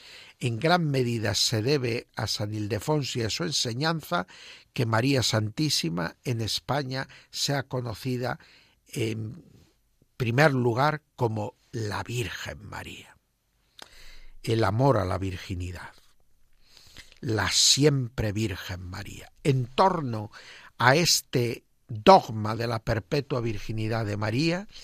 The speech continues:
el santo toledano articula todo el conocimiento de esta mujer que es Madre de Dios, como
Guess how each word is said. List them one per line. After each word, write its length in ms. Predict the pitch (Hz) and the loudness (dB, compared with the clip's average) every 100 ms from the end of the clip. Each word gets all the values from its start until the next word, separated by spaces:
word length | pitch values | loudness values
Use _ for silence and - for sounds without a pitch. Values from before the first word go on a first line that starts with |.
| - - - - - - - - - - | -20 -20 -20 -20 -20 -20 -20 -20 -14 2
el 180 | 131 | 4
santo 840 | - - 165 156 139 127 127 117 107 | 6 6 6 4 2 0 0 0 0
toledano 760 | - 120 113 139 156 160 202 - - - _ - _ _ - | -2 0 2 2 0 0 -6 -10 -14 -16 _ -20 _ _ 4
articula 1120 | 143 139 131 - 131 127 - 214 196 196 - _ _ _ | 6 6 2 -4 -6 -4 -2 2 2 2 -4 _ _ _
todo 440 | 180 202 196 185 175 | 4 6 4 2 2
el 180 | 143 | 0
conocimiento 1160 | - 139 131 127 - 117 139 175 165 - 165 165 - - _ _ | 0 0 2 0 -2 -2 0 0 -4 -4 -6 -6 -14 -20 _ _
de 300 | 120 131 147 | -4 0 2
esta 320 | 143 - 127 | 2 0 -2
mujer 440 | 120 98 135 123 | -2 -2 -2 -2
que 260 | - 113 123 | -2 -2 0
es 240 | 113 - - _ | 0 -4 -6 _
Madre 560 | 110 107 139 151 123 | -6 2 4 4 2
de 160 | 104 104 | 0 -2
Dios, 400 | 117 160 170 - - | -2 -4 -6 -10 -6
como 400 | 117 110 113 | -4 -4 -6